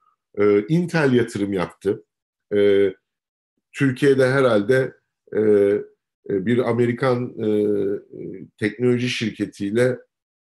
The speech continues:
ortaklığı olan, e, az sayıda kurumdan biridir, e, Zorlu grubu.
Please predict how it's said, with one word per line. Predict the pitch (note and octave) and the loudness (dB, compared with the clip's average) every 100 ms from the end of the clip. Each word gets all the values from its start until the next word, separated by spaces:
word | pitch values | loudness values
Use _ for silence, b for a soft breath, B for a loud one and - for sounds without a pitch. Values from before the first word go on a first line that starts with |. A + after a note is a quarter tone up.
| - | -4
ortaklığı | G#2+ A#2 - C3 B2+ C#3 C#3 C3+ | 0 0 0 -4 -4 0 2 4
olan, | A2 A2+ C3+ C#3+ - - | 4 2 0 -4 -14 -8
e, | A#2+ A#2 - | -6 -6 -4
az | B2 B2+ | -4 -4
sayıda | - A#2+ G2+ G#2 C3+ C3 _ | 0 0 2 0 0 -2 _
kurumdan | - A2 G#2+ B2 D3 C3+ | -8 -4 -2 -2 -2 -2
biridir, | C3+ B2+ G#2 F2+ E2+ - | 0 0 0 -4 -8 -12
e, | G2 F2 F2 F2 | -8 -6 -6 -8
Zorlu | F2+ G2+ G2 G2 F#2 | -4 0 0 0 -4
grubu. | F#2 F#2 E3 | -6 -4 -4